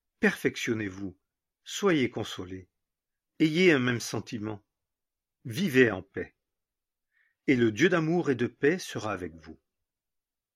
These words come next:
Saluez-vous les uns les autres par un saint baiser. Tous les saints vous saluent. Que la grâce du Seigneur Jésus-Christ et l'amour de Dieu et la communion du Saint-Esprit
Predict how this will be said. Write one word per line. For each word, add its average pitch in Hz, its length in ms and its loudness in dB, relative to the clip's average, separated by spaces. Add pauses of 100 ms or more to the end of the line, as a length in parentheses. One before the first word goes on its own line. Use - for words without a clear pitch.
(100)
Saluez-vous 151 640 2
les 131 220 2
uns 151 80 2
les 123 180 0
autres 135 380 -2
par 110 200 -2
un 104 120 -4
saint 117 260 -6
baiser. 90 420 -8 (1080)
Tous 196 140 -4
les 185 100 6
saints 127 240 -2
vous 98 100 -6
saluent. - 460 -12 (1120)
Que - 100 -2
la 127 140 6
grâce 139 400 2
du 131 100 -4
Seigneur 139 320 -2
Jésus-Christ 120 880 -10 (420)
et 135 80 0
l'amour 139 440 2
de 131 120 0
Dieu 123 460 -8 (360)
et 139 80 2
la 113 120 0
communion 180 500 -2
du 143 100 -8
Saint-Esprit 156 720 -6